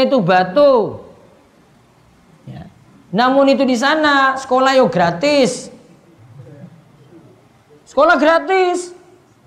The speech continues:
tiap bulan malah dikasih negara uang saku delapan ratus sembilan puluh real. Negaramu kasih nggak uang saku?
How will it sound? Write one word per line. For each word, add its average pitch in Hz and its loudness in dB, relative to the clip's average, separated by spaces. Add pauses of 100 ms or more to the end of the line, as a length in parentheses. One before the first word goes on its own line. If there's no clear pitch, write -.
(120)
tiap 285 0
bulan 294 2
malah 294 0
dikasih 240 -2
negara 226 0
uang 214 -2
saku 214 -2
delapan 180 -4
ratus 214 -4
sembilan 185 -2
puluh 202 -4
real. 190 -2 (1500)
Negaramu 233 2
kasih 370 0
nggak 415 -2
uang 320 2
saku? 330 2